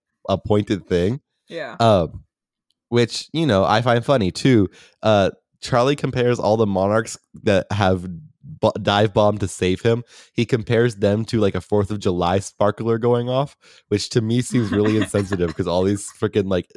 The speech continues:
Speaker 1: apparently sentient bugs just came to help him. And he's like, "Ooh, pretty." And that's
Speaker 2: Yeah.
Speaker 1: pretty, that seems pretty
Speaker 2: Yeah.
Speaker 1: unnecessarily, uh, like, unnecessary mean to him.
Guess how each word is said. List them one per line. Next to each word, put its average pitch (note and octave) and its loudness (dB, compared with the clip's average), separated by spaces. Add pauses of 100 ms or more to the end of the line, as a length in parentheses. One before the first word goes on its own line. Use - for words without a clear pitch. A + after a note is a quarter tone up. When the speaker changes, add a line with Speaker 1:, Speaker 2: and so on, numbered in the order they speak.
Speaker 1:
apparently G2 0
sentient G2+ -2
bugs F#2 -2 (300)
just G#2+ -6
came A#2+ 0
to F#2+ 2
help G#2 0
him. G#2+ 0
And G2 0
he's G2 -2
like, G#2+ 0
"Ooh, G#3 2
pretty." C3 0 (240)
And G2 -2
that's G2 0
Speaker 2:
Yeah. - -14
Speaker 1:
pretty, G2 0
that G#2 2 (140)
seems G#2+ -2 (140)
pretty A#2+ 0
Speaker 2:
Yeah. G#2+ 0
Speaker 1:
unnecessarily, F#2+ 0 (200)
uh, E2+ -2 (440)
like, G2+ -2
unnecessary G#2+ 0
mean G2+ -2
to F#2 -4
him. E2+ -6